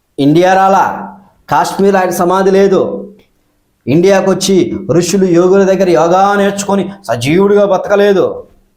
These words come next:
ఎంతోమంది ఇక్కడ భూమి మీద ఉన్నారు, ఇండియాలో యోగులు అన్నవారు యోగా నేర్చుకున్నారు, చచ్చిపోలా? చచ్చిపోలేదా? అందరూ మరణించారు, కొంతకాలం కూడా బతకలా, చచ్చిపోయారు. కానీ యేసు ప్రభు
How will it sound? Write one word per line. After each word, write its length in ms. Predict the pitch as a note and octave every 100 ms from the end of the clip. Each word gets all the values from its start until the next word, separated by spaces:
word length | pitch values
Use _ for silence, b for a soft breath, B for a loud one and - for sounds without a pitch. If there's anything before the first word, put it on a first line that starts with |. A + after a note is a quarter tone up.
| _ _ _ _ _ _ _ _ _ _ _ _
ఎంతోమంది 460 | - E3+ F3+ G3 G3+
ఇక్కడ 160 | G3 F#3+
భూమి 220 | E3 F#3
మీద 160 | F#3+
ఉన్నారు, 500 | F3 E3+ D#3 G#2+ G2 - -
ఇండియాలో 400 | C#3 E3+ F#3 F3
యోగులు 440 | C#3 E3 F#3 F#3+
అన్నవారు 480 | F3 D#3+ D3 A#2 G#2+
యోగా 220 | D3 F#3+
నేర్చుకున్నారు, 500 | F#3+ F3 E3+ C#3+ A2 A2+
చచ్చిపోలా? 520 | A#2 - E3+ F3 A#3 - - - _ _ _ _ _ _ _ _ _ _ _ _ _ -
చచ్చిపోలేదా? 840 | F#3+ G3 C4+ B3+ A#3 A3+ A3 - - _ _ _ _ _ _
అందరూ 340 | A#2 C3+ F#3+ C4
మరణించారు, 640 | A3+ A3 A3 - F3 B2
కొంతకాలం 460 | A#2+ D3 E3 F3 F#3+
కూడా 140 | G3
బతకలా, 600 | F#3 - F3 F3+ A2 D#2 - _ _ _ _ _ - A#2+
చచ్చిపోయారు. 540 | A#2+ D#3+ G#3 G#3+ D#3
కానీ 280 | A#2 C#3+ D3
యేసు 360 | D3 F3 E3+
ప్రభు 580 | D#3+ F3+ F3 G3 B3+ G#3